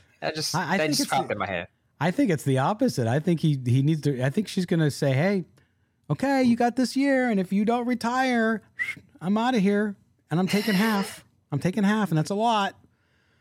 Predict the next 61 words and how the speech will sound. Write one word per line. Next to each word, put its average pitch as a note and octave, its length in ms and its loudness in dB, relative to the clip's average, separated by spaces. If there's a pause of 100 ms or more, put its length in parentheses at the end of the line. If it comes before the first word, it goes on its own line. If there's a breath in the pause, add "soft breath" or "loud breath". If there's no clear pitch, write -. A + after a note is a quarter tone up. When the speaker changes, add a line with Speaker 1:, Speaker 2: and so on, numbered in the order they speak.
(280)
Speaker 2:
So, B2 320 -2
yeah, A#2+ 280 -2
that's D#3 200 -2
a C3 80 -2
strange C3+ 400 -2
situation, A#2+ 580 -2
but, G#2 380 -4
but B2 120 0
I C#3+ 60 0
get F3 260 2
it. A3+ 120 -2
You C3 120 -2
know, D#3 160 0
at D#3 140 -4
some A#3 220 -4
point, E3 340 0
it's E3 140 -6
like D3+ 180 0 (340)
you C#3 220 -4
want C#3+ 240 -4
your C3+ 460 -4
husband E3+ 340 -2
around C3+ 300 -2
for D#3 100 -2
your D#3 120 -2
kids, G3 360 -2
but C#3+ 160 0
at C#3 100 -6
the B2+ 80 -2
same C3 220 -2
time, B2+ 200 0
you A#2+ 120 0
also A2+ 220 -2
married G#2 340 -2
into G#2 300 -4
what G2+ 120 -6
you G#2 60 -8
married G#3+ 280 2
into. G#3 420 2 (440)
So - 120 -8
you B2 120 0
went D#3+ 160 2
in F3+ 160 2
with C3+ 120 0
your C3+ 120 0
eyes C#3+ 240 0
fully C#3+ 340 -2
wide C3 220 -2
open, B2 420 -2 (280 loud breath)
but B2 120 -4
we C#3 100 -2
don't B2 160 -2
know A2+ 80 -4
what G2+ 140 -8
was G2+ 120 -8
said G#2 220 -6
in G2 80 -6
between. A2 260 -6
It's F3 80 -2
amazing C#3+ 540 0
that A#2 240 -4